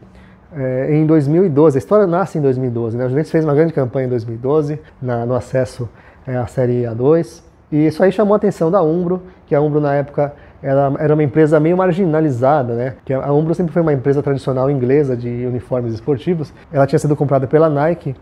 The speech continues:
que acabou meio que com isso pegando times para o seu portfólio, acabou deixando a Umbro meio, meio deslocada no mercado. Então,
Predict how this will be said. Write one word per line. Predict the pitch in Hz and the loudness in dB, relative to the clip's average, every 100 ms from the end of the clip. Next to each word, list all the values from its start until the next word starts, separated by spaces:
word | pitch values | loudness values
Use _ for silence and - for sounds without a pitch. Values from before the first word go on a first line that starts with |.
| - - - | -18 -20 -20
que | - 151 151 151 151 147 143 | -4 0 2 4 2 2 0
acabou | 143 165 156 | 0 2 2
meio | 175 175 175 | 4 4 2
que | 175 | 0
com | 165 | 2
isso | 170 160 185 | 2 0 -2
pegando | 175 151 170 170 - | 2 4 4 2 -2
times | - 170 165 | 0 2 4
para | 185 | 2
o | - | 2
seu | - 185 | 0 0
portfólio, | 196 185 - 147 139 | 0 -2 0 2 2
acabou | 139 160 175 | 2 0 0
deixando | 170 190 196 | 0 0 2
a | |
Umbro | 175 185 190 | 4 2 2
meio, | 180 180 190 185 180 160 | 2 2 2 2 0 -2
meio | 165 180 | 0 0
deslocada | 160 180 196 175 170 151 | 0 -2 0 0 0 0
no | |
mercado. | 143 135 131 117 120 | -4 -4 -8 -8 -6
Então, | 139 185 | -4 -4